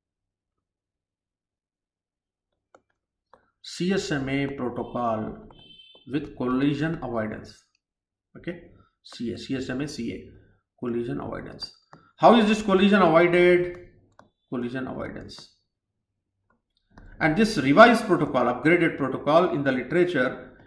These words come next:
is known as M A C A, which stands for multiple access. Multiple access with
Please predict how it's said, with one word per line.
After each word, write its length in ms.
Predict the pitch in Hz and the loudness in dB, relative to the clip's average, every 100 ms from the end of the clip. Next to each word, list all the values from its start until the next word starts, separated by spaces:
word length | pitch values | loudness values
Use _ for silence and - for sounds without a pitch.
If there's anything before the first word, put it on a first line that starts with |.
| _ - | _ -8
is 200 | 131 123 | -6 -4
known 240 | 135 143 | -2 0
as 420 | 127 180 - - _ _ _ _ _ _ - | 0 0 -6 -16 _ _ _ _ _ _ -6
M 280 | 143 143 - | -4 -4 -6
A 140 | 135 | -8
C 320 | - - - | -8 -12 -12
A, 40 | - - - _ _ _ _ _ _ _ - | -14 -18 -20 _ _ _ _ _ _ _ -12
which 160 | 120 | -10
stands 340 | - 135 139 139 | -6 -4 -4 -4
for 200 | 135 147 | -4 -2
multiple 460 | 120 127 175 175 | -4 -4 -4 -2
access. 600 | 123 - - - - - _ _ _ _ _ _ _ - _ _ _ _ _ _ _ _ _ _ _ _ _ _ - _ _ _ _ _ - | -2 -4 -14 -16 -20 -20 _ _ _ _ _ _ _ -20 _ _ _ _ _ _ _ _ _ _ _ _ _ _ -20 _ _ _ _ _ -20
Multiple 580 | 127 123 123 147 135 120 | -12 -10 -8 -10 -8 -8
access 640 | - - - - - _ _ _ _ _ _ _ _ | -10 -14 -20 -20 -20 _ _ _ _ _ _ _ _
with 360 | 123 175 - | -8 -8 -8